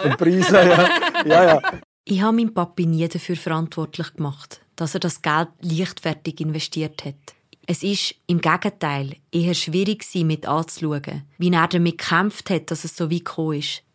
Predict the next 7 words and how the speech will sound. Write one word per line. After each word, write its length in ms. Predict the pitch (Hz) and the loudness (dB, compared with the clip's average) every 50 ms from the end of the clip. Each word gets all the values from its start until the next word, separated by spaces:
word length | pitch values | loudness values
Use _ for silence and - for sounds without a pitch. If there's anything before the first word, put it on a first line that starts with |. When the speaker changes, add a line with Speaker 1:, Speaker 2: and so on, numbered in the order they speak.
| _ - | _ -14
Speaker 2:
Zu 120 | - - - - - - | -12 -12 -10 -10 -6 -2
sehen, 400 | 196 185 196 220 214 180 - - | 0 2 2 2 2 0 -2 -2
wie 160 | 156 170 196 - | -4 -4 -2 0
ihn 200 | - 196 208 202 | 2 2 2 2
die 100 | 196 185 | 0 -2
Situation 680 | - 196 175 - 175 175 170 - - - 170 180 185 180 | -2 -4 -6 -4 -4 -6 -6 -4 -2 0 0 0 0 0
umtreibt. 880 | - - 170 170 175 - - - 151 147 143 143 - _ - - | 0 0 0 0 0 -2 -4 -4 -2 -2 -4 -6 -10 _ -20 -20